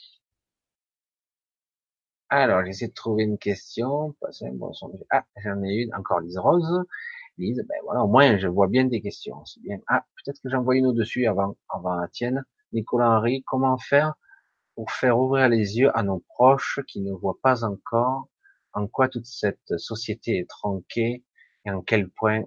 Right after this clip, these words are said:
toute cette société sonne faux ? Tu pourras pas le forcer, ça va être dur, quoi. Tu peux pas forcer les choses.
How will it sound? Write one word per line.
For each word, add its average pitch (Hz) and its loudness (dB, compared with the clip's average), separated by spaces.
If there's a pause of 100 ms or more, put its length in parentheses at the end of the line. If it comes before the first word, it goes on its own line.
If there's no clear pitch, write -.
toute - -8
cette 107 -2
société 110 -4
sonne 101 -6 (200)
faux ? - -8 (1160)
Tu 110 -4
pourras 120 6
pas 143 8
le 139 6
forcer, 120 2
ça 107 -2
va 92 -4
être 87 -8
dur, 113 -2
quoi. 90 -2
Tu - -12
peux 113 -8
pas 131 -2
forcer 113 -4
les 98 -6
choses. 98 -4